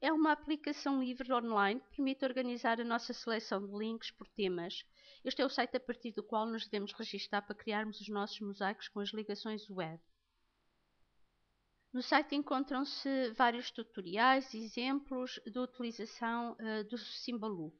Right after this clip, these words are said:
Este é um dos exemplos, eh, no YouTube de um dos vídeos, eh, do criador de, da aplicação.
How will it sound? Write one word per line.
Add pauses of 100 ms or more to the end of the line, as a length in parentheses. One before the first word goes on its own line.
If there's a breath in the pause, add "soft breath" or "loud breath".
(2750 loud breath)
Este
é
um
dos
exemplos,
eh,
no
YouTube (440 loud breath)
de
um
dos
vídeos,
eh,
do
criador
de, (100)
da
aplicação.